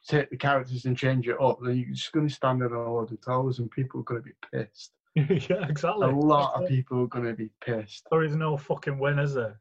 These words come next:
Speaker 2: You're gonna get people that are saying, "Oh, well, you might as well play the game. We've just seen it in that," or it's, yeah.
Speaker 1: Yeah.
Speaker 2: So, either way, you're onto a loser. Unless it's
Speaker 1: Yeah.
Speaker 2: something like Mortal Kombat, where you could just be like, "Here's these guys. They're gonna beat the fuck out of one another." <laughs> You know
Speaker 1: <laughs>
Speaker 2: exactly what you're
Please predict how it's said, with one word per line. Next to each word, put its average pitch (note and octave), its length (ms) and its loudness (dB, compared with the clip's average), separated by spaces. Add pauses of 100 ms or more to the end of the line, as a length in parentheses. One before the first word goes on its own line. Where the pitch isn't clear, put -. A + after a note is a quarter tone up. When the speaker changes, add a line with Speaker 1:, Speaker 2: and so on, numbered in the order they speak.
Speaker 2:
You're C3+ 140 -4
gonna D#3+ 180 0
get D3+ 220 2
people D3 260 0
that C#3 60 -2
are C3+ 60 2
saying, B2+ 360 6
"Oh, B2 140 4
well, A#2 120 0
you A#2 80 -2
might A#2 180 0
as A2+ 80 -10
well A#2+ 120 0
play A#2 180 -2
the G#2+ 100 -12
game. A2+ 320 0
We've A#2+ 120 -6
just - 240 -8
seen G#2+ 180 -6
it G#2+ 140 -8
in G#2+ 140 -8
that," C3+ 260 2
or G#2+ 260 -2
it's, - 300 -16
yeah. B2 240 -6 (200)
Speaker 1:
Yeah. C3 80 -2
Speaker 2:
So, A2 240 2 (420)
either C#3+ 200 -2
way, G#2 220 0
you're G#2 160 -4
onto A2+ 240 -4
a G#2 40 -6
loser. G2+ 400 -8 (520)
Unless D3+ 300 4
it's C3 100 0
Speaker 1:
Yeah. C#3+ 180 0
Speaker 2:
something D3+ 300 -2
like B2 300 2
Mortal A#2+ 320 0
Kombat, B2 540 0
where A2+ 180 0
you G#2 80 -8
could A#2+ 120 -10
just A#2 200 -8
be A#2 80 -4
like, G#2+ 280 -2 (220)
"Here's C#3 220 2
these A#2 200 -4
guys. A#2+ 360 -2 (120)
They're C#3+ 120 0
gonna B2 100 0
beat B2+ 140 0
the - 80 -6
fuck D3 280 -2
out B2 120 0
of A2+ 60 -6
one A2+ 160 -4
another." A2 360 -2
<laughs> B3 640 2
You G#3 140 6
know F#3 120 8
Speaker 1:
<laughs> A#3 140 10
Speaker 2:
exactly D#3+ 460 6
what F#3 180 8
you're D3+ 100 0